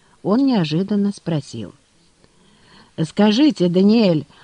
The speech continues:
а у вас хватит сил тащить чемодан?» Видите ли, если его понесу я, а слуга просто будет идти рядом, это будет выглядеть несколько странным.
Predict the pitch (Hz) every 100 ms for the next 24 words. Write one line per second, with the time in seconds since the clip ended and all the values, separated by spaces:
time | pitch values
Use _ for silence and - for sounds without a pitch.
0 | _ _ - 202 214 208 226 226 - -
1 | - - 208 294 370 196 - - - 202
2 | 180 156 _ 196 175 - 180 151 175 190
3 | 202 156 131 107 _ _ _ _ _ -
4 | - 156 196 226 240 220 185 170 - -
5 | 165 208 262 - 226 220 196 185 196 247
6 | 185 165 151 190 208 139 143 143 202 _
7 | _ - - - 185 - 185 196 220 220
8 | 226 269 - 214 185 226 196 175 175 -
9 | 208 190 160 151 175 247 _ _ _ -
10 | 165 - 170 170 175 175 170 175 170 196
11 | 180 214 220 202 185 - 208 190 220 220
12 | - - 311 240 139 120 123